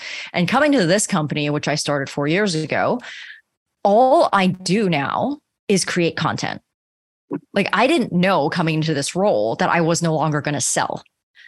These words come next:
because content is actually the new sales and marketing. But I don't mean, like, just blogs, right? Like, I write on LinkedIn once a day. That's where I met you. Um, we create, like, you know, webinar templates that live inside our app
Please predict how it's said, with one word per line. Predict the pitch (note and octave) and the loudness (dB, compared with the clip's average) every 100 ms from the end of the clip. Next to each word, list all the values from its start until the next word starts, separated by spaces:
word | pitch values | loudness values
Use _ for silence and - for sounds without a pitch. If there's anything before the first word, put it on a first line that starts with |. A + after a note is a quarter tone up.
| - _ | -20 _
because | - G#3 F3+ - | -2 -2 -2 -6
content | - A#3+ C#4+ D4+ F3+ E3+ - _ - | -2 2 2 2 0 0 -4 _ -2
is | G#3+ | 0
actually | F#3+ - G3+ | 0 2 2
the | E3+ | 2
new | D#3+ F3+ F3 - - | 2 2 0 -2 -6
sales | - E3 | -2 0
and | D#3 | 0
marketing. | E3+ - - - F3 - _ _ _ _ - _ _ | -2 -2 -6 -10 -14 -18 _ _ _ _ -20 _ _
But | G#3+ | 2
I | A#3 | 4
don't | F4 - | 2 2
mean, | G3+ F#3+ | 2 2
like, | B2+ - | 0 -2
just | C3 - | -6 -4
blogs, | - G#2+ G#2 - B2+ | 0 2 2 0 0
right? | C#3+ G#3 | 2 2
Like, | E3+ E3 | 0 0
I | C#3+ D3+ | 0 0
write | C#3+ D#3 | 0 0
on | D3 C#3+ | 0 0
LinkedIn | D3+ D3 D#3 D#3 C#3 | 0 0 0 0 -2
once | - E3 D#3+ | -2 0 2
a | |
day. | D4 C#4+ C#3+ | 2 2 2
That's | D#3 - | -2 0
where | F3 | 0
I | F3+ | 2
met | F#3+ | 2
you. | B3 A#3 A#2+ D3+ - - - - - | 2 2 0 -2 -8 -18 -20 -20 -4
Um, | F3 E3+ E3 E3 | 0 2 2 0
we | - F#3 | 0 0
create, | F#3 - F3+ F3+ F3+ - | 0 -2 0 2 0 0
like, | D#3+ D3+ - - - - _ - | -2 -2 -10 -16 -18 -20 _ -2
you | F#3 | 0
know, | E3+ | 2
webinar | C#3+ F3 A3 A#3 | 2 2 2 2
templates | A#3 F4+ F4+ E3 F2+ - - | 2 0 2 0 0 -2 -2
that | F#3 E3+ | -2 0
live | F3+ F3+ | 0 0
inside | F#3+ F#3 F#3 F3+ F3 - | 0 0 2 2 0 -2
our | F3 E3+ E3 - | 0 2 0 0
app | A#3 A3+ C#3+ | -2 -2 -2